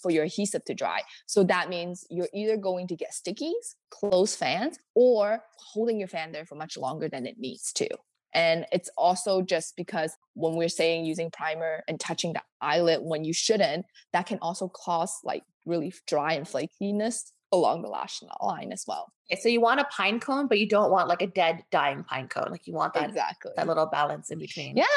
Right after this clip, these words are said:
Speaker 1: you need life in it to, for it to work, right?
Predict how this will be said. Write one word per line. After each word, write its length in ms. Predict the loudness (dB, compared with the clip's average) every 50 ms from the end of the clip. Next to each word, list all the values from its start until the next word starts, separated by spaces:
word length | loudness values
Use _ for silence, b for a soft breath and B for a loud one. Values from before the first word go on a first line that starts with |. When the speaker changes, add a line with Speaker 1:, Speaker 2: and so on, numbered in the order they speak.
| 4 6
Speaker 1:
you 120 | 6 6
need 180 | 6 6 6 6
life 420 | 6 6 4 4 2 0 -2 -8 -14 -20 -20 _ _ _ _
in 200 | -10 -10 -8 -6
it 160 | -6 -8 -8 -10 -12
to, 120 | -16 -6 -2
for 200 | 2 2 2 2
it 80 | 0
to 120 | -4 -8 -2
work, 300 | 0 0 0 0 -2 -10 _ _
right? 360 | -4 -2 0 0 0 -2 -4